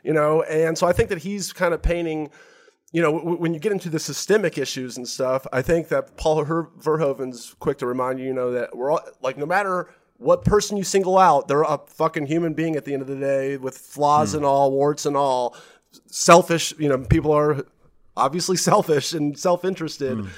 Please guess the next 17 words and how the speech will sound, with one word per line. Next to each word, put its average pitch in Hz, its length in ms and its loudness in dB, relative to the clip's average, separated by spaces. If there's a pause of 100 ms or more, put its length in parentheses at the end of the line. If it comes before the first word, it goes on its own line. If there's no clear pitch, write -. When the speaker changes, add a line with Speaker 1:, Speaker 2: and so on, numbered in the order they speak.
(200)
Speaker 1:
and 151 240 -2
that 147 180 -2
everyone 175 360 2
has 156 320 0
their 147 140 -4
own 143 160 -2
stake 147 360 -4
and 139 60 -2
is 131 80 -6
playing 143 320 -2
their 135 140 -2
own 131 160 -4
game 139 260 -4
in 123 140 -8
this, 120 340 -6
and 131 220 -2
that 127 240 -4